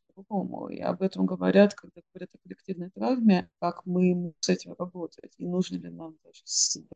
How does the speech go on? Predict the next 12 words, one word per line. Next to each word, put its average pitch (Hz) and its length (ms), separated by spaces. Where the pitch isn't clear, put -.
дальше 82 320
с - 120
этим - 300
работать. - 320
Обычно, 190 280
если 92 1120
есть - 520
какие-то 185 600
проблемы, 220 540
которые 185 380
не 175 100
будут 180 220